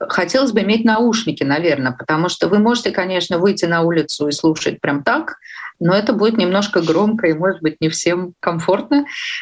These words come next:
Вот. Обычно подкасты слушают в наушниках.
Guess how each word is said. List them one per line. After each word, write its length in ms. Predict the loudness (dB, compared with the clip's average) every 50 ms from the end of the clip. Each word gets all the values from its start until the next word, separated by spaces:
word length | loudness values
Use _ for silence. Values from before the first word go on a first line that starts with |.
| -8 -2 0
Вот. 320 | 2 4 4 2 2 0
Обычно 400 | -2 -4 0 0 0 0 0 -2
подкасты 500 | 0 -2 -4 -2 -2 -4 -2 -2 -2 -4
слушают 400 | -2 0 0 0 2 0 -2 0
в 40 | 0
наушниках. 680 | 0 0 0 0 -2 -4 -6 -6 -4 -4 -6 -6 -10